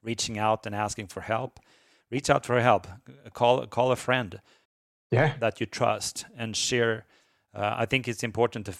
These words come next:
Speaker 1: pick a friend with care, though, that, uh, that you trust, that is not gonna go and, and, uh, tell other people, but that you can share your heart with.
Speaker 2: Mm-hmm.
Speaker 1: It is so important. And reach out to a counselor or, or a coach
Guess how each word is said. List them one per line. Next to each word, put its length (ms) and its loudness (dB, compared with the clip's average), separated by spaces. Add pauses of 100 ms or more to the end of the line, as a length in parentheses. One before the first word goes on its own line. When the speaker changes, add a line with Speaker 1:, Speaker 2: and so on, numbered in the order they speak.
(140)
Speaker 1:
pick 180 -6
a 60 -4
friend 560 -2 (180)
with 240 -6
care, 340 4
though, 320 -4 (120)
that, 280 -4
uh, 220 -8
that 240 -4
you 80 -8
trust, 600 0
that 180 -4 (180)
is 240 -12
not 160 0
gonna 180 -4
go 220 0
and, 260 -6
and, 280 -10
uh, 160 -4 (360)
tell 220 4
other 180 2
people, 380 -4
but 220 -4
that 260 -8
you 100 -6
can 160 -8
share 400 0
your 180 -4
heart 340 -2
with. 400 -8 (560)
Speaker 2:
Mm-hmm. 220 4
Speaker 1:
It 120 2
is 80 -6
so 220 -2
important. 480 -4
And 240 -6
reach 180 -4
out 160 2
to 80 0
a 40 0
counselor 520 0
or, 100 4
or 220 -2
a 80 0
coach 460 -4